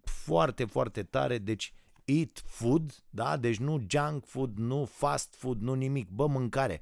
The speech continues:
Mâncarea e aia întreagă pe care o iei și ți-o prepari. Apropo de asta, am văzut o treabă. Uh, vedeți că există foarte multe, uh,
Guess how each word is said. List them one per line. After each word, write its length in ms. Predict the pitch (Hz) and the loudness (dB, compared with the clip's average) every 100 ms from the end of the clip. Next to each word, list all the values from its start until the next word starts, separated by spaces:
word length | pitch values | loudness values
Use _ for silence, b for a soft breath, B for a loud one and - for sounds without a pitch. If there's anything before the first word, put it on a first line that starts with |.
| B B B | B B B
Mâncarea 500 | 113 117 120 151 135 | 0 2 2 2 4
e 120 | 139 | 2
aia 100 | 120 | 2
întreagă 460 | 107 - 135 135 | -2 0 0 0
pe 140 | 131 120 | -2 0
care 200 | 117 104 | 0 0
o 60 | 104 | 2
iei 180 | 123 | 2
și 160 | 135 120 | 0 -2
ți-o 160 | 104 110 | -2 -2
prepari. 500 | 110 98 - 104 - B B B | -2 -2 0 -2 -4 B B B
Apropo 460 | 110 110 107 107 | 0 12 12 12
de 100 | 107 | 2
asta, 220 | 101 110 104 | 0 -2 -4
am 120 | 95 | -4
văzut 320 | 92 98 117 | -4 -6 -4
o 100 | 95 | -4
treabă. 420 | - 107 117 123 B B B B _ | -2 -2 0 -2 B B B B _
Uh, 420 | - 113 113 110 | 0 2 2 0
vedeți 400 | 104 104 110 131 | -2 0 0 0
că 80 | 143 | 0
există 440 | 127 98 131 - | 0 -2 -4 -4
foarte 400 | 120 120 135 - | -2 0 0 0
multe, 680 | 120 117 120 107 98 95 - | 0 0 0 0 0 -2 -4
uh, 180 | - 98 | -4 -4